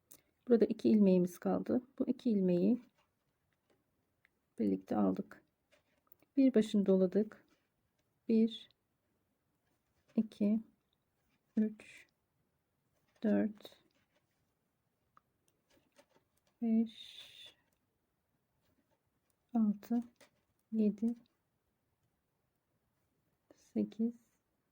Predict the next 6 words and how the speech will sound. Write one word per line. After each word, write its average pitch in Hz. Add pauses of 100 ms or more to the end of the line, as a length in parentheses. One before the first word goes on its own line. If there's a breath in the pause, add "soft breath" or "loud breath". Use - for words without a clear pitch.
(920)
dokuz 226
ilmeği 196
ördük. 233 (560)
Bir 220
başını 202
doladık. 190